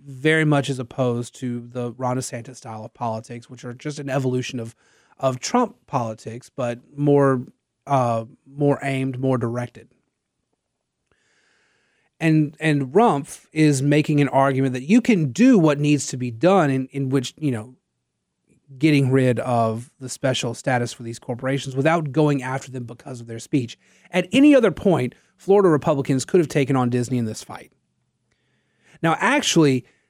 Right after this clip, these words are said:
what's going to happen is this is going to get overturned in court, which I think the Republicans in Florida actually were anticipating. But they win a political fight.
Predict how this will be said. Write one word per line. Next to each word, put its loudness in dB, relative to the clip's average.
what's 0
going 4
to 2
happen 0
is 0
this 2
is -6
going 0
to 0
get -2
overturned -6
in -16
court, -10
which 0
I 0
think 2
the 2
Republicans 0
in -12
Florida -6
actually -4
were -10
anticipating. -16
But -4
they 2
win 0
a -4
political -2
fight. -20